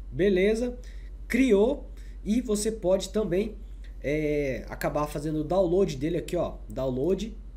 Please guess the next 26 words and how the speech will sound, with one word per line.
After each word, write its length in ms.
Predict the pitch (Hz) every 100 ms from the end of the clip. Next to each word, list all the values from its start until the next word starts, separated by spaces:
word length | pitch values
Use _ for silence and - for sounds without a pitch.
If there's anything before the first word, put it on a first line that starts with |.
| - - - -
J 280 | 147 180 202
P 180 | 180
G. 320 | 131 147 185 -
Eu 140 | 190
recomendo 420 | 202 208 156 170
que 60 | 170
faça 400 | 175 160 165 - - -
P 100 | 160
N 200 | 175 196
G, 280 | 160 131 104
tá? 340 | - 143 160 - - - -
Download 720 | 117 139 131 139 190 196 220 - - - -
e 200 | 160 208
download 440 | 135 160 165 175 185
free 280 | - 175 190
now. 460 | 143 120 87 - - - - - - - - - - - - -
E 100 | 233
pronto, 400 | - 220 220 180
galera. 480 | 151 139 120 95 - - -
Essa 460 | 190 214 - 247 - -
é 120 | 131
uma 120 | 175
ferramenta, 720 | 202 208 208 185 208 208 220 - - -
cara, 260 | 185 156
muito 600 | 117 117 147 196 285 285
simples, 720 | 254 - 185 240 254 254 -